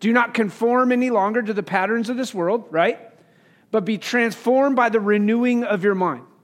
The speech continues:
I want you to think about in that, in the perspective. Last week we were talking about relationships and intimacy and things like that.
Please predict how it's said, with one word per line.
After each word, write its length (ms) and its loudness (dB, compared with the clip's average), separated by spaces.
I 60 2
want 220 2
you 80 0
to 80 -2
think 300 -2
about 400 0
in 120 0
that, 320 0
in 120 -2
the 80 -2
perspective. 640 -2
Last 240 0
week 100 -2
we 60 -2
were 80 0
talking 260 0
about 240 0
relationships 840 -2
and 100 -4
intimacy 540 -4
and 120 -4
things 200 -6
like 160 -6
that. 320 -4